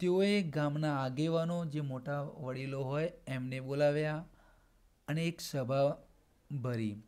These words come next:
સભાની અંદર કહેવામાં આવ્યું કે નદી કિનારે પાસેના જે ગામોને ખસેડવા પડશે,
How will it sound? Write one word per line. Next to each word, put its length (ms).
સભાની 520
અંદર 260
કહેવામાં 680
આવ્યું 300
કે 140
નદી 440
કિનારે 540
પાસેના 640
જે 180
ગામોને 680
ખસેડવા 720
પડશે, 480